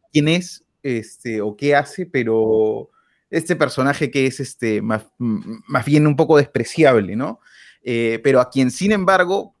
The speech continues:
a partir de las pocas secuencias en las que aparece, eh, llegas a entender, ¿no? Este, llegas a entender, llegas a interpretar,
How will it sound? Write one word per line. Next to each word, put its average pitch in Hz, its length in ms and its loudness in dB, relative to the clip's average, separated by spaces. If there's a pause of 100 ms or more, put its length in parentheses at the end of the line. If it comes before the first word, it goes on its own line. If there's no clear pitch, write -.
(180)
a 123 100 -2
partir 160 380 -2
de 185 120 0
las 139 180 0
pocas 180 320 -6
secuencias 170 500 -6
en 139 80 -8
las 139 140 -10
que - 140 -8
aparece, 156 580 -6 (500)
eh, 107 380 -2
llegas 160 340 0
a 135 60 -2
entender, 120 460 0
¿no? 104 320 -6
Este, 107 420 -6
llegas 127 280 0
a 143 40 -4
entender, 120 480 0
llegas 127 300 -2
a 139 40 -4
interpretar, 113 760 0